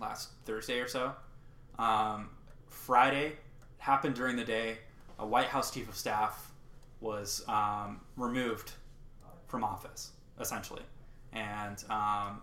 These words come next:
replaced by General John F. Kelly. Uh, the previous, uh, chief of staff was Reince Priebus. Um,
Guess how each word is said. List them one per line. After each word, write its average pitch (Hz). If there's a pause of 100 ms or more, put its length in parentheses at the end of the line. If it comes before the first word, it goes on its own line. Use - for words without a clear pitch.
replaced 135
by 107 (220)
General 117
John 107
F. 104
Kelly. 123 (400)
Uh, 104
the 104
previous, - (220)
uh, 101 (180)
chief 107
of 98
staff 104
was 101 (200)
Reince 113
Priebus. - (840)
Um, 107